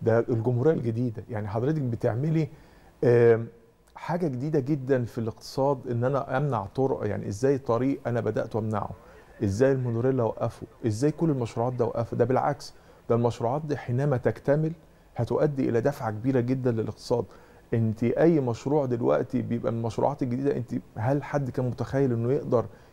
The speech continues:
يمشي ويوصل من غرب القاهرة لشرق القاهرة في المسافة دي؟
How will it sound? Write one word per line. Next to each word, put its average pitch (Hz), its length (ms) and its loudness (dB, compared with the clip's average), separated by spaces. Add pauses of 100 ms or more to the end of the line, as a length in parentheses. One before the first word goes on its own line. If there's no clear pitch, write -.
يمشي 131 380 2
ويوصل 120 540 2
من 110 380 0
غرب 127 320 2
القاهرة 120 420 -2
لشرق 135 340 -2
القاهرة 127 420 -2
في 117 100 -8
المسافة 117 520 -4
دي؟ 135 140 -4